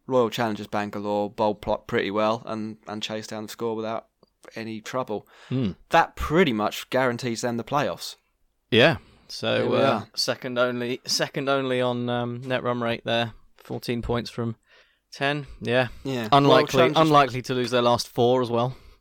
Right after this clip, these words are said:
Speaker 1: It is unlikely. The, the, the model franchise, Royal Challengers Bangalore, leading the way.
Speaker 2: <laughs>
Speaker 1: Um,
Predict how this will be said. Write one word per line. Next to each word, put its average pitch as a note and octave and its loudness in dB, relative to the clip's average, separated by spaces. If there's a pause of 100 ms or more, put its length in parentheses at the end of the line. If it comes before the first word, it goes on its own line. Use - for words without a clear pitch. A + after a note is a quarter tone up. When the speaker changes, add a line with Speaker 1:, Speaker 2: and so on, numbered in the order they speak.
Speaker 1:
It E3+ 2
is A3 4
unlikely. B2+ 4
The, D3+ 2
the, D#3 0
the D3+ -2
model E3+ 6
franchise, A#2+ -2
Royal C3 0
Challengers B2 -6
Bangalore, A#2 0 (160)
leading A#2+ 4
the A#2+ -4
way. A#2+ 2 (220)
Speaker 2:
<laughs> D#3+ 2
Speaker 1:
Um, F#3 6